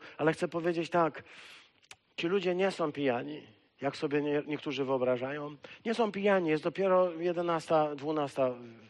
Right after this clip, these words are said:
nie wiem, która jest, dwunasta godzina. Jest dopiero trzecia godzina dnia.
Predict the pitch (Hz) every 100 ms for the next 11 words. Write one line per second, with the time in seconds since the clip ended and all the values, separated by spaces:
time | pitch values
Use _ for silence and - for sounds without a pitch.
0 | - 120 107 104 123 113 113 _ 120 131
1 | 120 135 123 117 113 117 - - - -
2 | _ - 175 180 202 202 202 214 208 190
3 | 185 196 190 170 175 135